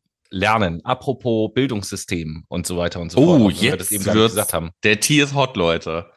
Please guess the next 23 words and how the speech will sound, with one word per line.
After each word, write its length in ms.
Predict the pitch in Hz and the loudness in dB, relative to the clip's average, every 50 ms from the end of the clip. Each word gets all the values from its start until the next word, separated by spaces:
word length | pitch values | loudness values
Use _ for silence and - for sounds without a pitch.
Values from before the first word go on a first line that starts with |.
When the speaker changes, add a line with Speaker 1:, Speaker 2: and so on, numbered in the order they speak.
| _ _ _ _ _ - | _ _ _ _ _ 0
Speaker 1:
Genau, 520 | 123 127 135 127 113 95 87 101 101 98 | 2 2 4 4 4 4 4 2 0 0
wir 140 | 104 120 120 | 0 0 2
haben 100 | 156 180 | 2 2
ja 100 | 165 151 | 0 0
schon 200 | - 170 156 139 | 0 0 0 0
des 160 | 135 127 - | 0 -2 -2
Öfteren 400 | - 139 - - 98 80 80 80 | -4 -8 -6 -6 -6 -6 -6 -8
hier 180 | 76 - 82 80 | -6 -4 -4 -4
im 100 | 78 80 | -4 -4
Podcast 540 | - 95 - - - 95 92 90 - - - | -4 -6 -6 -4 -2 -2 -2 -2 -2 -4 -2
auch 260 | 95 95 95 92 - | 0 0 0 -2 -4
über 200 | 90 82 98 95 | -6 -4 -2 -2
das 160 | 90 85 - | -2 -4 -4
Bildungssystem 720 | - 117 117 107 107 101 - 101 95 - - 104 95 95 90 | -2 -2 -2 -2 -2 -4 -4 -4 -6 -4 -4 -2 -2 -2 -2
geredet 540 | 87 87 90 104 117 127 131 123 - - - | -2 -2 0 2 2 2 2 0 0 -2 -2
und, 400 | 101 101 104 101 95 - - - | -2 0 0 -2 -4 -6 -8 -4
äh, 260 | 95 95 98 98 85 - | 0 0 0 0 0 -4
wie 180 | 110 117 113 104 | -8 -10 -8 -4
soll 220 | 117 117 113 113 | -2 0 0 0
ich 80 | 107 - | 0 0
das 200 | 117 110 - - | -2 0 0 0
höflich 360 | 135 139 - - 113 117 - | -2 -2 -4 -8 -10 -6 -4
ausdrücken, 600 | 120 127 127 - - 120 113 - 127 120 117 113 | -2 -2 -4 -4 -4 -6 -4 -2 -2 -2 -2 -2